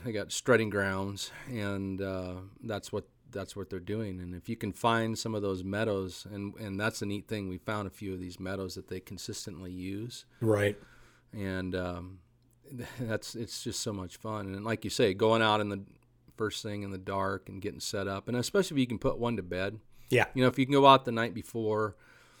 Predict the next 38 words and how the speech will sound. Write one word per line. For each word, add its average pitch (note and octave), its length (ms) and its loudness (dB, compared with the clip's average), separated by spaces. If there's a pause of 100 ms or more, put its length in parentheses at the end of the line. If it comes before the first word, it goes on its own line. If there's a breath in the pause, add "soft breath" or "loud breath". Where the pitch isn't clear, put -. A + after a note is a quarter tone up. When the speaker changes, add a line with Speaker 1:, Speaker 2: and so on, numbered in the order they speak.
(260)
Speaker 1:
and A#2+ 100 0
you A2+ 40 2
figure A#2+ 240 8
out A2+ 120 6
where A2 140 4
these A2 200 -4
birds G#2 380 4
are F#2 80 -4
roosting G2+ 500 -2
or F#2+ 140 -2 (180)
approximately F#2+ 800 0 (180)
Speaker 2:
Yeah. C3 160 12
Speaker 1:
right A2 320 8
Speaker 2:
Yeah. B2+ 140 6
Speaker 1:
before A2+ 180 4
dark, F#2 480 4 (460)
um, F#2+ 240 -4
that'll G#2 200 0
make G2 220 -2
a G2+ 60 -4
big F#2 280 -4
difference, F#2+ 480 -6
and F#2+ 80 -8
then F2+ 140 -6
you F2 60 -8
can F#2 100 -8
go F#2 160 -4
out F2+ 180 -6
and F2+ 120 -16
set F2 240 -8
up. F#2 280 -6
But F#2 220 -10 (960)
this A2+ 240 4
last A#2+ 320 8
trip A#2+ 300 4
that G2+ 100 -2
I G2 80 0
was F#2+ 260 -6